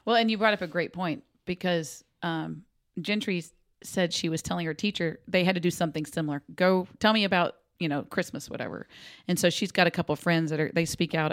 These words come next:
about Jesus often. And so she said, she was telling her teacher, "Well, Christmas is about Jesus' birthday." And her teacher was like, "Uh-huh." And she was like, and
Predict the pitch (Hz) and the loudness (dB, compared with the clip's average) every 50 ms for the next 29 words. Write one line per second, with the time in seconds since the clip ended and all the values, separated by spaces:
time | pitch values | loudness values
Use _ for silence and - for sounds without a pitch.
0 | - _ - 170 175 208 247 254 254 151 139 135 135 139 - - 185 185 185 - | -2 _ 2 4 4 4 4 2 -2 -2 -2 -4 -6 -6 -4 -2 -2 -2 -2 -4
1 | - - 147 156 - _ _ - - - - _ - 170 170 156 156 - 170 165 | -6 -6 -6 -6 -8 _ _ -20 -20 -20 -16 _ -4 -2 -2 0 0 0 0 0
2 | 151 151 - - - 175 - - - 180 165 160 170 - - 180 - - 175 165 | 0 -2 -2 -4 -4 -4 -4 -2 -2 0 0 0 -2 -4 -6 -8 -6 -2 -2 -2
3 | 160 - - 180 175 170 160 160 139 - - 208 - - 175 147 143 143 - - | -2 0 0 0 2 0 0 -2 -4 -4 -4 -6 -4 -4 -6 -8 -8 -10 -14 -20
4 | - - _ _ _ _ - 208 - - 453 494 453 415 - 285 269 254 247 233 | -20 -20 _ _ _ _ -10 -6 2 4 4 4 4 2 -4 -2 0 4 4 4
5 | 190 185 233 269 220 180 175 - 220 330 494 - - - - - - _ _ _ | 4 4 2 2 2 0 -2 0 0 -2 -2 -2 -4 -6 -6 -8 -12 _ _ _
6 | _ _ _ _ _ _ _ _ _ - 185 175 202 190 180 - 214 208 - - | _ _ _ _ _ _ _ _ _ -2 0 0 0 -2 -2 -2 -4 -4 -2 -2
7 | 185 190 180 170 175 185 185 175 - - - _ _ _ _ _ _ _ _ _ | -2 -2 -2 -2 -2 -2 -2 -4 -4 -8 -16 _ _ _ _ _ _ _ _ _
8 | _ _ _ - - 175 190 247 349 427 494 - _ _ _ _ _ - 208 190 | _ _ _ 0 2 4 6 8 6 6 4 0 _ _ _ _ _ -8 -8 -4
9 | - 220 214 190 214 202 190 190 - - 208 202 202 | -2 -4 -2 0 0 0 0 -2 -4 -4 -2 -2 -2